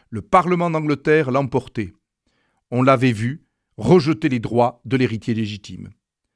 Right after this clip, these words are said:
Puis, de sa propre autorité, offrir la couronne à Guillaume d'Orange.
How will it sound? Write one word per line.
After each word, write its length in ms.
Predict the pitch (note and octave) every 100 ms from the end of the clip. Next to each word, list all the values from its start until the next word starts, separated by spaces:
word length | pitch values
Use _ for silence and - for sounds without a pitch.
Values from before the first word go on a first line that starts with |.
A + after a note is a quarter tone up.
| _ _ _ -
Puis, 240 | E3 G#3+
de 100 | C#3
sa 140 | B2+ C#3+
propre 240 | F3+ D#3
autorité, 720 | D#3 D#3 A#2 G#2 - A#2+ D#3+ _ -
offrir 580 | E3+ - C4 A3+ - _ _ -
la 120 | B2
couronne 440 | - G#2+ A2 B2+ - _
à 120 | A#2+
Guillaume 340 | G#2 A2+ G#2+ G2+
d'Orange. 440 | E2+ D#2+ D#2 -